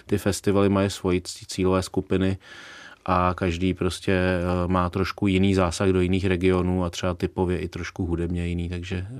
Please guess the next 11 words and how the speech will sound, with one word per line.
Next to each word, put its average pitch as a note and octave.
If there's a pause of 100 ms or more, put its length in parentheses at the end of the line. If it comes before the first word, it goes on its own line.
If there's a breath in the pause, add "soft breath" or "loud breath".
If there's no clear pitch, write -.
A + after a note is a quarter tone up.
eh, E2+
myslím, E2+
že E2+
se F2+
rádi, F2 (560)
eh, F#2+
rádi F2+
o F2
tom F2+ (360)
bavíme A2
a G2+